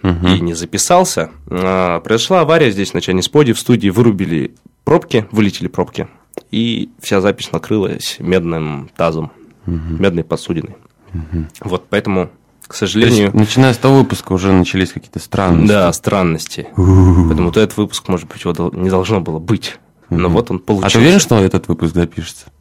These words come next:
Speaker 2: Ну, посмотрим. <laughs> Поживём, увидим. Зоуджичао.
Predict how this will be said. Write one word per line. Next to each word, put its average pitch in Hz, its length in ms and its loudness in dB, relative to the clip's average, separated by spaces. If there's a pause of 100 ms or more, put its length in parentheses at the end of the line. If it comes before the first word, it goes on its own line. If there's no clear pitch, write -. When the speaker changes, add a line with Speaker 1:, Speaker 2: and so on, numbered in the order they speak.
(140)
Speaker 2:
Ну, 117 180 2
посмотрим. 120 480 0
<laughs> - 220 4
Поживём, 127 360 6
увидим. 98 400 4
Зоуджичао. 113 600 2